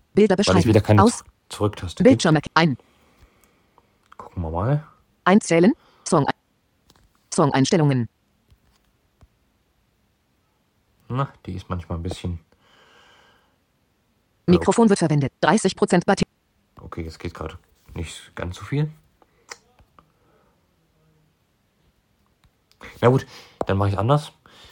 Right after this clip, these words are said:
Speaker 1: Instagram.
Speaker 2: Ich
Speaker 1: Sieben neue
Speaker 2: schließ
Speaker 1: Objekte.
Speaker 2: die App
Speaker 1: Sound,
Speaker 2: komplett
Speaker 1: App-Umschalter. Noise, Noises. Noises schließen.
Speaker 2: und öffne sie
Speaker 1: Ent-,
Speaker 2: noch mal neu.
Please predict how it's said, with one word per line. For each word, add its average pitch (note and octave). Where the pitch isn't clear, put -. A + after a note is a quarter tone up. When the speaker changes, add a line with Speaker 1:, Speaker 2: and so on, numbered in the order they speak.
Speaker 1:
Instagram. E3
Speaker 2:
Ich -
Speaker 1:
Sieben A3+
neue F#3+
Speaker 2:
schließ -
Speaker 1:
Objekte. A#2+
Speaker 2:
die G#2
App C#3
Speaker 1:
Sound, A3+
Speaker 2:
komplett -
Speaker 1:
App-Umschalter. E3
Noise, F3+
Noises. E3+
Noises C#3+
schließen. F3
Speaker 2:
und B2
öffne G2+
sie F2+
Speaker 1:
Ent-, F3
Speaker 2:
noch D#2
mal E2+
neu. A#2+